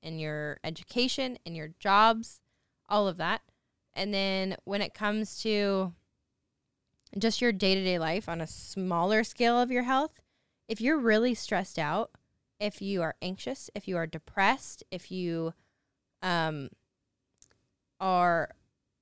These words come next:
<sighs> like, any of, any of those things, it affects every aspect of your life. Your relationships are affected by it. Like, just think of,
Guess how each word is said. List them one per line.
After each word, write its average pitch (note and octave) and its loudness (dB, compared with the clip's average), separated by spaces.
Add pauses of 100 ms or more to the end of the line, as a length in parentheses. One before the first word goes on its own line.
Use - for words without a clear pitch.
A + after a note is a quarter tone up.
(220)
<sighs> - -20
like, F3+ -4 (680)
any D4 4
of, B3 0
any E4 4
of C4 -2
those F3+ 0
things, G3 -2
it G#3 0
affects B3+ 0 (160)
every A3 0
aspect F#3 -4
of E3+ -10
your D#3 -6
life. E3+ -6 (340)
Your G3+ -4
relationships G#3+ 0
are A3+ 2
affected G#3+ -2
by G3+ 2
it. G3+ 2
Like, G#3 -2
just D#4+ -2
think F4+ 0
of, D4 0